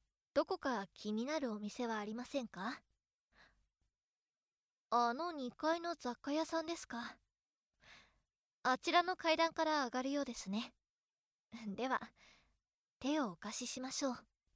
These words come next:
ミスター。水たまりや足場の悪いところでも、手を差し伸べるのが大切ですよ。こちらのドアから店内に入れるようですね。どうぞ、ミスター。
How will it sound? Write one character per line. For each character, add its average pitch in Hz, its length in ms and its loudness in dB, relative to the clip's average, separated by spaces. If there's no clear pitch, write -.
ミ 214 100 -2
ス - 120 -4
タ 170 80 -6
ー。 240 180 -6
水 202 340 0
た 262 160 2
ま 247 120 0
り 254 120 -2
や 240 160 2
足 208 240 -4
場 285 120 2
の 285 140 -2
悪 285 200 2
い 330 100 -4
と 233 100 -8
こ 226 140 -6
ろ 254 100 -2
で 247 140 -6
も、 202 220 -4
手 349 160 2
を 277 120 2
差 - 180 -4
し 294 140 -4
伸 320 120 0
べ 359 120 0
る 339 100 -4
の 247 120 -4
が 190 280 -6
大 208 200 -2
切 214 260 -6
で 233 80 -4
す - 180 -8
よ。 220 160 -2
こ 240 160 2
ち 277 140 2
ら 294 80 6
の 311 140 -2
ド 339 120 4
ア 339 80 4
か 269 120 0
ら 214 180 -2
店 269 240 2
内 254 180 0
に 196 120 -6
入 240 260 2
れ 277 100 2
る 269 120 0
よ 214 120 -2
う 208 40 -6
で 202 100 -6
す - 140 -8
ね。 233 300 -4
ど 254 140 4
う 254 60 6
ぞ、 240 180 -2
ミ 247 160 -6
ス - 80 -8
タ 233 120 -4
ー。 208 260 -6